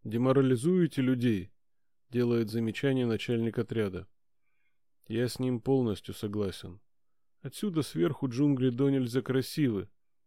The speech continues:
но насколько они проходимы в реальности?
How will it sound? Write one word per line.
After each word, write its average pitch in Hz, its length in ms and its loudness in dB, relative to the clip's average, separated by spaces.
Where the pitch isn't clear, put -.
но 117 160 -4
насколько 127 680 -2
они 135 200 0
проходимы 131 600 0
в 123 100 2
реальности? 113 720 0